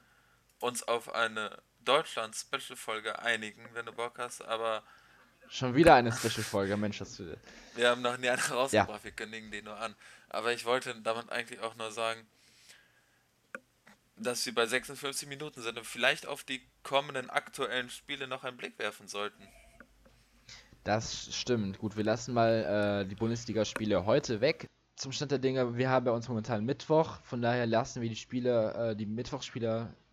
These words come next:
Speaker 2: heißt Dortmund gegen Union Berlin und so weiter, einfach mal weg.
Speaker 1: Genau, wir wissen
Speaker 2: Und
Speaker 1: nicht, wie
Speaker 2: schauen
Speaker 1: sie
Speaker 2: direkt
Speaker 1: ausgehen.
Speaker 2: auf den,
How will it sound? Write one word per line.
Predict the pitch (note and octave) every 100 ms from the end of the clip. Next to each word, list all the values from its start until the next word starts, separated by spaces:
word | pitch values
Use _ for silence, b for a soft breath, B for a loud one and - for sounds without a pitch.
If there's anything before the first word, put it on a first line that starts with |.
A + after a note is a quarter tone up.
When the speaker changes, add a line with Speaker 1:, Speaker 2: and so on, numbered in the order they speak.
| -
Speaker 2:
heißt | A2+ A2
Dortmund | A2+ - G#2+
gegen | G2+ G2+
Union | F#2 G#2+ F#2+
Berlin | F#2+ F#2
und |
so | F#2
weiter, | F2 D2
einfach | - F#2
mal | F2
weg. | F#2+ G#2
Speaker 1:
Genau, | G2+ A2+ C#3+
wir | A2+ A2+
wissen | - A2+
Speaker 2:
Und | A#2+
Speaker 1:
nicht, | A#2
wie |
Speaker 2:
schauen | B2+ A#2+
Speaker 1:
sie |
Speaker 2:
direkt | B2 A#2+ A#2+ -
Speaker 1:
ausgehen. | -
Speaker 2:
auf | A#2+ A#2
den, | A2 A2 A2 G#2+ A2